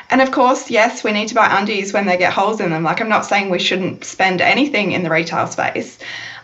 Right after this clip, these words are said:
Um, but if someone's making sacrifices like that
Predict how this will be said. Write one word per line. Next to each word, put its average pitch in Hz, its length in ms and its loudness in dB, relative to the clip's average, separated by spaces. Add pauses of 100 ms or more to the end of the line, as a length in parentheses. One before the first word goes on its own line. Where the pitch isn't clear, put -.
(100)
Um, 175 480 0
but - 580 0
if 220 220 -2
someone's 262 360 2
making 208 300 0
sacrifices 208 720 -2
like 185 300 -4
that - 560 2